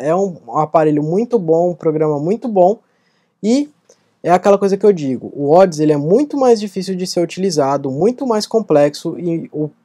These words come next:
exige um computador muito melhor, tá? Com S S D, com uma memória melhor, com processador melhor. Já o V C D S não, você pode ter um computador que não precisa ser super ultra rápido, você consegue fazer todas as ativações de uma forma muito mais simples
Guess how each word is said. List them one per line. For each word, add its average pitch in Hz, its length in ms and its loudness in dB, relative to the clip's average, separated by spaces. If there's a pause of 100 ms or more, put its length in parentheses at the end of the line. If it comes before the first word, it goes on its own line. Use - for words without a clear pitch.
exige 180 440 -2
um 226 60 -2
computador 180 520 2
muito 156 280 -2
melhor, 131 400 0 (280)
tá? 123 160 -2
Com 131 240 -6
S 143 220 -2
S 123 220 -8
D, 170 420 0
com 160 140 -10
uma 131 120 -6
memória 131 360 -2
melhor, 143 580 0 (320)
com 160 100 -2
processador 151 520 -4
melhor. 143 340 0 (480)
Já 170 220 4
o 170 40 4
V 170 80 0
C 175 140 -4
D 160 80 0
S 156 240 0
não, 123 240 -4
você - 120 -10
pode 135 220 -2
ter 151 100 -6
um 139 60 -6
computador 139 600 -4 (520)
que 143 140 -4
não 151 220 0
precisa 180 180 -2
ser 156 240 -2
super 180 460 -2
ultra 147 320 -4
rápido, 208 600 0 (200)
você 151 240 -4
consegue 151 400 -4
fazer 143 240 -10
todas 180 340 -2
as 160 60 -6
ativações 143 640 -6
de 139 60 -10
uma 143 160 -4
forma 139 280 -8
muito 185 240 -6
mais 165 260 -4
simples 226 640 -6